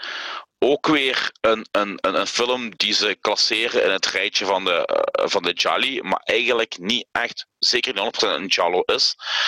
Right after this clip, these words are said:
is Love and Death in the Garden of the Gods.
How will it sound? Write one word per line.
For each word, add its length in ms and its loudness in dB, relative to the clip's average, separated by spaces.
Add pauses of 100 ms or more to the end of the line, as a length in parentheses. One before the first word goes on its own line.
(260)
is 260 2
Love 460 0
and 180 -2
Death 340 -2
in 140 0
the 140 0
Garden 380 2
of 100 0
the 180 -4
Gods. 560 2